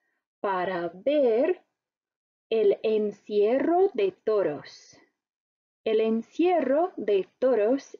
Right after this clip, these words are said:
es un evento muy grande en Pamplona, España. Muchos aficionados vieron el evento y muchas personas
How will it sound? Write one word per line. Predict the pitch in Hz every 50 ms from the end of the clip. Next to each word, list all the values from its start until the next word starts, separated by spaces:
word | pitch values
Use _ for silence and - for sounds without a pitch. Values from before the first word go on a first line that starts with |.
| -
es | - 226 233 233 - -
un | 247 233 220
evento | 214 208 208 214 240 269 277 277 - 294 294 302 - -
muy | 240 220 220 247 285 330 339 320 247
grande | 180 190 180 180 180 185 208 226 208 190 180 180 202 - _ _ -
en | 202 202 202 196 -
Pamplona, | - 185 175 165 151 - 185 175 170 170 165 160 160 165 170
España. | 170 160 - - _ - 180 175 175 170 160 160 - - _ _ _ _ _ _ _ _ _ _ _ - - _ _ - - - - _ _ _ -
Muchos | 208 208 233 262 302 330 330 - - 339 339 349 - - - _ _ -
aficionados | 226 214 208 208 - - - 220 214 - - - - 190 180 165 165 170 180 226 311 349 311 226 170 156 156 165 226 339 349 - - _ _ _ _ _ _ _ _ _ _ _ _
vieron | - 185 214 220 240 269 294 285 247 208 196 202 240 269 285 _ -
el | 214 202 185 185 180 -
evento | - 208 202 196 196 214 240 240 226 - - - - - - _ _ _ _ _ _ _ _ _ _ _ _ _ _ _ _ _ _ _ _ _ _ _ _ -
y | - 233 233 233
muchas | 233 240 269 339 349 - 339 311 294 277 - _
personas | - 247 220 214 208 - - - 370 392 302 214 220 262 294 - - - -